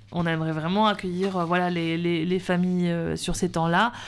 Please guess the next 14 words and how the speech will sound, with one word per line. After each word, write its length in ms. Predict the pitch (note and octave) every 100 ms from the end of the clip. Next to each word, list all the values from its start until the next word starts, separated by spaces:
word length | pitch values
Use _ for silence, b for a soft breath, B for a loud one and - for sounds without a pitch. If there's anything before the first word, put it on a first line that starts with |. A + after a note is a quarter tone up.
| B -
Vendredi, 1000 | F#3+ B3 A#3+ A3+ A#3+ G3+ A3+ B3 B3+ B3+
on 220 | G#3+ F#3
a 300 | F#3+ F#3 F#3
une, 680 | F3 F3 F3 E3+ E3+ E3 D#3
une 480 | F3+ F3 E3+ E3+ E3
village 320 | F3+ A#3 A3+
associatif 720 | G#3+ G#3+ G3+ F3 - C4 -
où 60 | G3+
on 180 | F#3 F#3
a 40 |
invité 340 | F3+ F3 A3+
des 160 | G#3+ F#3
associations, 720 | G3 G3 G#3+ G3 - A3 A3
euh, 160 | F#3+